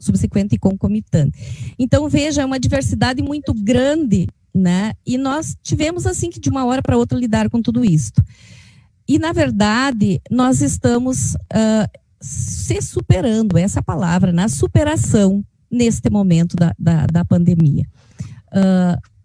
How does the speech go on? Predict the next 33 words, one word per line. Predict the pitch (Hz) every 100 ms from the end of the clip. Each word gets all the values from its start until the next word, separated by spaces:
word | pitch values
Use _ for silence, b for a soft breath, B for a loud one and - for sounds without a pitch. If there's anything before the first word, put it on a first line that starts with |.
| _ - _ -
eu | -
vou | 196
pedir | - 190 202 196
pro | - - -
Lucas | - 208 - -
passar | 196 185 170
ali. | 160 156
Lucas, | 262 277 226 202
mostra | 170 180 202
um |
pouquinho | 196 180 - 196
aí | 185
da | 170
nossa | 160 - 151
escola, | - 180 170 240 302 190
né? | 165 190 285 - _
Algumas | 190 185 190 190 190
imagens | 180 160 160 226 262 220 190
aí | 165
pra | - 180
vocês | 160 - 170
verem, | - 160 160 202 277
né? | 214 180
Se, | - 160 - - _
pra | 175 160 b b b b
conhecerem | 240 233 226 - 226 226 214
um | 202
pouquinho, | 185 - - 226 370 262
né, | 190
dos | 185 -
nossos | 180 - 180
espaços. | 160 - - 151 208 392 - - 165 - - b b b b b b -
Ah, | 220 214 220 139